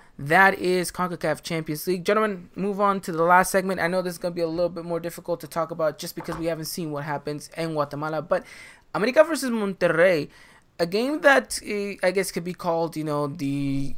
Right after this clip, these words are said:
uh, eternal rematch for América since they've lost that game at, uh, in the Estadio Monterrey,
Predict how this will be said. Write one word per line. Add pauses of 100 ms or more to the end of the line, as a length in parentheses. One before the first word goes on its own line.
uh,
eternal
rematch
for
América
since
they've
lost
that
game (340)
at,
uh, (520)
in
the
Estadio
Monterrey,